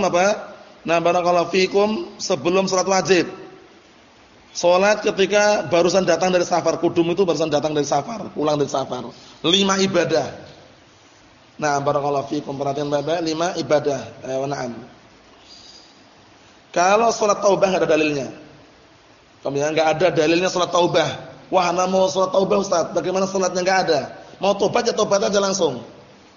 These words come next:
"Astaghfirullah wa atubu ilaih." Ya, ikhlas, meninggalkan kemaksiatan. Kemudian apa?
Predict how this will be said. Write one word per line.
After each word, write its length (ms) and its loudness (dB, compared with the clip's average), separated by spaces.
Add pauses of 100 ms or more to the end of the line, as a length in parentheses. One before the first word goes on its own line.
(260)
"Astaghfirullah 640 0
wa 160 4
atubu 240 0
ilaih." 480 0 (560)
Ya, 240 -8 (160)
ikhlas, 640 0 (160)
meninggalkan 560 0
kemaksiatan. 800 -2 (320)
Kemudian 480 0
apa? 480 -2